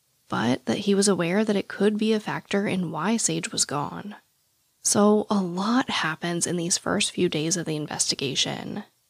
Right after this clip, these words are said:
There's also a lot of conflicting information about Sage's case online. On the Facebook page Searching for Sage Smith that is run at least in part by Sage's family, they preface a lot of the media coverage they share stating, quote,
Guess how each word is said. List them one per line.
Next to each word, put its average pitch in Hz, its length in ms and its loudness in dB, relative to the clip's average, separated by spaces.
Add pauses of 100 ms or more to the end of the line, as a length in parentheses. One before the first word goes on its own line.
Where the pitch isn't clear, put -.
(320)
There's 202 240 4
also 247 520 2
a 220 40 0
lot 196 500 2
of 220 140 0
conflicting 185 480 0
information 170 500 -2
about 160 360 0
Sage's 151 340 -2
case 160 320 -4
online. 135 640 -8 (560)
On 202 160 2
the 190 60 2
Facebook 208 500 0
page 180 420 0
Searching 202 460 0
for 208 120 2
Sage 170 320 -2
Smith 160 480 -2
that 190 140 -4
is 190 180 -2
run 220 260 2
at 202 200 -2
least 196 300 -2
in 170 200 -6
part - 480 -6
by 190 140 -4
Sage's 160 440 0
family, 160 680 -8 (200)
they 208 120 2
preface 233 520 0
a 208 60 0
lot 175 420 -2
of 233 140 0
the 202 100 0
media 175 360 -2
coverage 190 480 0
they 175 160 -4
share 156 340 0
stating, 160 460 -4
quote, - 500 -8